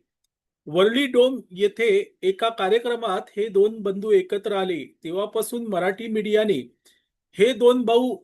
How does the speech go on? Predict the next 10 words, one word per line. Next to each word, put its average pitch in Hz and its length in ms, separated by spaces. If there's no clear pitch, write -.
एकत्र 240 420
येणार 240 340
अशी 196 260
प्रचंड 226 500
हवा 196 280
केली. 131 240
पण 262 220
राज 175 440
ठाकरे 240 340
यांनी 240 340